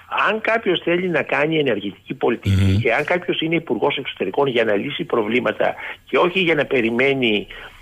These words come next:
Speaker 1: χρησιμοποιεί το αξίωμά του ως εφαλτήριο για το πότε θα εκενωθεί η θέση του Πρωθυπουργού για να τη δείξει ως πρώτος στην επετηρίδα. Αν πραγματικά έχουμε ανθρώπους στα κρίσιμα πόστα οι οποίοι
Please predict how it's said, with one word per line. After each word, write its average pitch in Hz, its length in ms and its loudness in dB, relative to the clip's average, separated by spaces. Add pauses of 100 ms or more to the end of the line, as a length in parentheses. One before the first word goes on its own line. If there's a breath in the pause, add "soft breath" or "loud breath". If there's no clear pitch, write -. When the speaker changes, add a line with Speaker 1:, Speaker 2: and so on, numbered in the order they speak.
(100)
Speaker 1:
χρησιμοποιεί 123 460 0
το 139 100 0
αξίωμά 131 440 0
του 127 80 -4
ως 123 140 2
εφαλτήριο 117 600 2
για 107 120 0
το 107 100 -4
πότε 147 260 0
θα - 140 -2
εκενωθεί 113 640 -2
η 104 140 0
θέση 123 240 0
του - 80 -14
Πρωθυπουργού 107 520 0
για 110 140 2
να 98 240 -2 (120)
τη 120 120 -4
δείξει 98 460 -2 (280 loud breath)
ως 117 160 0
πρώτος 131 560 2
στην 117 180 -4
επετηρίδα. 87 640 -4 (880 loud breath)
Αν 226 140 -2
πραγματικά 147 600 0
έχουμε 156 320 0
ανθρώπους 139 640 -2
στα - 180 -4
κρίσιμα 135 500 -2
πόστα 123 360 2
οι 110 80 2
οποίοι 117 440 0